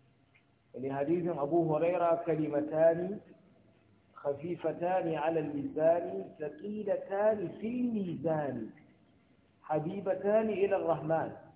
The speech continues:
Kaga, "Subhanallahi wa bihamdihi," ɗaya kenan, yana nauya maka ma'auni. Sannan, "Subhanallahi al-azim, subhanallahi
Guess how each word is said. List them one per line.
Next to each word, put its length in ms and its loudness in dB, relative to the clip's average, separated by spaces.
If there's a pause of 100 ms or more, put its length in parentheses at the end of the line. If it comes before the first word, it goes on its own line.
(1200)
Kaga, 300 -8
"Subhanallahi 1500 0 (640)
wa 180 4
bihamdihi," 1160 -2 (1080)
ɗaya 260 2
kenan, 260 -4
yana 200 -2
nauya 340 2
maka 280 -2
ma'auni. 420 -4 (840)
Sannan, 260 -4 (120)
"Subhanallahi 1160 0
al-azim, 720 0 (800)
subhanallahi 1400 0